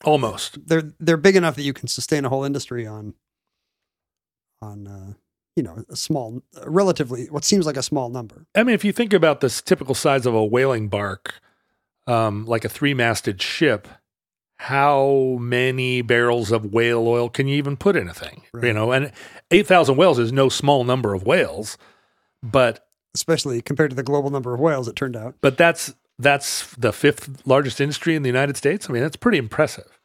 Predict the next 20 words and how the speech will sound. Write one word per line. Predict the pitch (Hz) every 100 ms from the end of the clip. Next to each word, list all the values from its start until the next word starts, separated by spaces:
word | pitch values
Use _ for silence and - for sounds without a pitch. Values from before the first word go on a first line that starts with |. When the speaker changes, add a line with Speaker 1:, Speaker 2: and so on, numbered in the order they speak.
| _
Speaker 2:
Wow. | 90 92 95 _ - -
Speaker 1:
Uh, | 135 143
and | 156 165 151
so | - 175 165
that, | 160 160 - -
that | 147 143 143 - _ _
within | 147 156 220
a | 120
few | - 208
years | 180 170 175 127
of | 113
opening | 131 135 123 117 117
up | 113 - -
the | 110 117 110 104 113
Western | 135 143 143 117
Pacific | 101 - 160 110 113
and | 110
the | 104
North | 113 180 -
Pacific, | 104 - 98 95 101